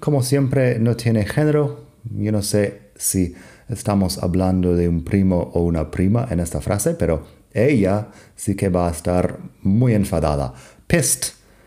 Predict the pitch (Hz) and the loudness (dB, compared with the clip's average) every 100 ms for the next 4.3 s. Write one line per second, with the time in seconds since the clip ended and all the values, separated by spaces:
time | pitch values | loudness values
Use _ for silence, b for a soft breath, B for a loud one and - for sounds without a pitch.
0 | b b b _ - 170 147 98 117 104 | b b b _ -6 0 2 4 4 4
1 | 90 - 90 90 82 87 80 73 - 90 | 2 2 2 0 0 -2 -2 -2 -2 -2
2 | 80 82 78 78 76 76 - 82 87 101 | -2 -2 0 0 -2 -2 -4 -2 0 2
3 | 90 - 107 - 87 73 80 87 82 78 | 0 -2 -4 -2 -2 -4 -2 0 2 0
4 | 76 73 - | 0 -4 -8